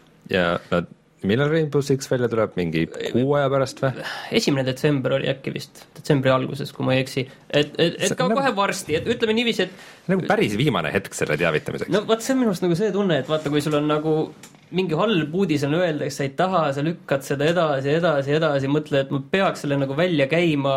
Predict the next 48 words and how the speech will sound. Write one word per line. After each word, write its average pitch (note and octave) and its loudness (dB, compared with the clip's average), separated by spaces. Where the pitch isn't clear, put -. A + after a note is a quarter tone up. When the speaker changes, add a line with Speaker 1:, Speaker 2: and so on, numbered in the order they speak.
Speaker 2:
aga, C3+ -2
ja - -4
no C#3+ 2
siis C#3+ 2
üks D3+ -2
hetk, C3+ -6
no - -2
sa C#3 -4
pead D#3+ 0
selle C3+ -2
välja C#3+ 2
käima, C#3 0
sellepärast C#3 0
et - -10
see, C#3 0
see C#3 -2
piir E3+ 2
on C#3 0
juba, C#3+ 2
juba D3+ 2
niikuinii F#3+ 2
nagu D#3+ 2
ületatud C#3 -2
ja C#3 -2
sa C3+ -4
pead D3 2
selle C3+ 0
välja C#3 2
ütlema C3+ -4
ja C3 -4
siis C3+ -8
sa C3 -2
lõpuks C3+ -4
ütled C3+ 0
ja, C3 4
ja D3 -2
siis D3 2
inimesed D#3 2
ei - 0
ole D#3 4
õnnelikud, C#3 4
aga, C3+ 2
aga C#3+ 2
mis G3 0
sa C3 -2
sellest C3 -2
tegelikult D#3 2
arvad? - -2